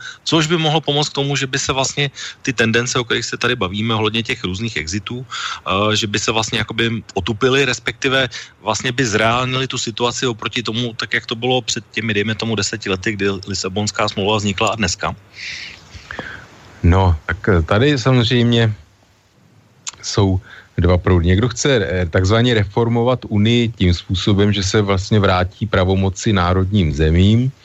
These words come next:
Speaker 2: národním státům, přenesou zpátky vlastně z celoevropské úrovně.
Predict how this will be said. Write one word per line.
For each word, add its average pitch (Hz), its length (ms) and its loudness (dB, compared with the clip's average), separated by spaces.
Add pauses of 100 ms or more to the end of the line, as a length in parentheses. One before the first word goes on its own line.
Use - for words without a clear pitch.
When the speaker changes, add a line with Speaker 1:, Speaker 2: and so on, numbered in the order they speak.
(460)
Speaker 2:
národním 92 400 4
státům, 107 800 2 (680)
přenesou 101 460 2
zpátky 95 500 2
vlastně 104 520 4
z - 540 -6 (120)
celoevropské 101 720 2
úrovně. 104 580 2